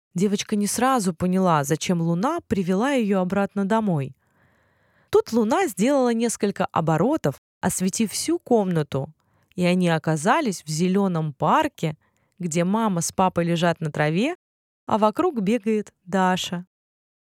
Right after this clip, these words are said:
Девочка удивилась, увидев себя саму во сне родителей. Она смотрела, как её клон бегает по траве, затем садится возле папы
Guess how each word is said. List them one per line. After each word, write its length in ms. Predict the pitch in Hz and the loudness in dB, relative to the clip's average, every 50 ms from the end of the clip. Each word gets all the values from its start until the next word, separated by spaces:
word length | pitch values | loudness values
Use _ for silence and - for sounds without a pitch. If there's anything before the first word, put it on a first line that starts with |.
| _ _ _ _ | _ _ _ _
Девочка 400 | 185 214 254 269 320 - - - | 0 0 0 0 -2 -2 -2 0
удивилась, 720 | 302 302 269 240 277 254 254 339 381 339 262 226 - - | 0 0 2 0 0 0 2 2 2 2 2 2 0 0
увидев 420 | 220 196 190 254 262 202 208 180 | -2 0 0 0 0 0 -2 -2
себя 360 | - - - 220 190 202 196 190 | -2 -2 -2 0 2 2 2 2
саму 360 | - - 190 190 240 339 339 | 2 0 0 0 0 0 0
во 120 | 240 208 | 0 0
сне 240 | - - 208 214 233 | 0 0 0 0 2
родителей. 720 | 233 240 240 208 202 202 175 - - 151 147 147 139 139 - _ _ _ _ _ _ _ _ _ _ | 2 2 0 0 0 0 0 -2 -4 -4 -4 -4 -4 -6 -8 _ _ _ _ _ _ _ _ _ _
Она 220 | 180 185 185 196 | -2 0 0 0
смотрела, 500 | 185 - 196 190 185 - 247 240 220 202 | 0 0 0 0 2 2 2 2 2 2
как 220 | - - 190 - 208 | 2 0 0 0 2
её 180 | 185 196 190 | 2 2 0
клон 400 | - - 233 247 269 262 220 208 | 0 2 4 4 4 4 4 2
бегает 440 | 185 240 247 208 180 202 190 - - | 2 2 2 2 2 0 -2 -2 -4
по 100 | - 185 | -2 0
траве, 440 | - 175 180 175 175 202 277 339 359 - _ _ _ _ | 2 2 2 2 2 2 0 0 -2 -4 _ _ _ _
затем 320 | - 190 214 180 240 226 214 | -2 -2 2 2 2 2 2
садится 500 | - 220 214 202 185 208 185 - - 180 | 0 0 0 0 -2 -2 -2 -2 -2 -2
возле 320 | 160 180 165 151 175 160 | 0 -2 0 0 0 0
папы 480 | - - 254 320 339 - - 175 139 | 2 4 4 6 4 4 2 -2 -2